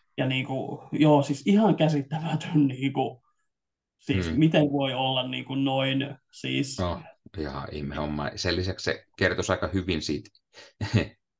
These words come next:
Speaker 2: loistavasta Inhumansista myös sen, että
Speaker 1: No niin.
Speaker 2: miten, miten hyvä se oli, kun hän teki sopimuksen Imaxin kanssa siitä, että ne kaksi ekaa tulee Imax-teatteriin, ja kuin nopeasti ne lähti pst,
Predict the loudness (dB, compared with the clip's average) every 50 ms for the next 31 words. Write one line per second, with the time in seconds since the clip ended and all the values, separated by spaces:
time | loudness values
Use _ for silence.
0 | -4 -2 0 0 0 -2 -4 -4 -4 -4 -4 -4 -2 -2 -2 -2 -2 0 0 0
1 | 2 2 0 0 0 0 -2 -2 -2 -2 -4 -4 -6 -6 -2 0 0 0 0 0
2 | -2 -2 -2 0 -2 -6 -10 _ -2 -2 0 4 6 6 8 8 8 8 8 8
3 | 6 4 2 -2 -4 -10 -16 _ -12 -6 -2 -2 -2 0 0 0 0 0 0 0
4 | 0 0 0 2 2 0 0 0 -2 -2 -4 -6 -6 -6 -4 -4 -2 -2 -2 -2
5 | -4 -4 -4 -4 -4 -2 -4 -2 0 -2 -2 -2 -4 -4 -6 -8 -8 -8 _ _
6 | _ _ _ 2 4 4 4 2 0 -2 -6 -8 -8 -8 -6 -4 -2 -2 -2 -4
7 | -4 -6 -6 -4 -4 -4 -4 -4 -4 -4 -6 -6 -6 -8 -6 -6 -6 -8 -8 -8
8 | -8 -8 -4 -2 -2 -2 -2 -4 -4 -4 -2 -2 -2 -2 -2 -2 -4 -4 -6 -8
9 | -6 -4 -4 -4 -4 -4 -4 -4 -4 -4 -4 -6 -8 -8 _ -2 -2 0 0 -2
10 | -2 0 0 -2 -2 -2 -6 -8 -8 -6 -4 -2 -2 -2 -2 -4 -4 -6 -6 -6
11 | -8 _ _ -4 -2 -2 -4